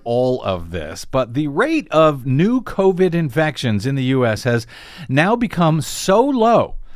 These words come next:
that the, uh, Axios, the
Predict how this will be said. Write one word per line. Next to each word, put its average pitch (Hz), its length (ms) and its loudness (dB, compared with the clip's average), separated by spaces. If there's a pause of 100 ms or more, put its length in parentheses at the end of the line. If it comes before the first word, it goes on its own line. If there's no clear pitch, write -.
(580)
that 151 400 0
the, 147 280 2
uh, 147 400 2
Axios, 151 920 -2
the 117 220 -4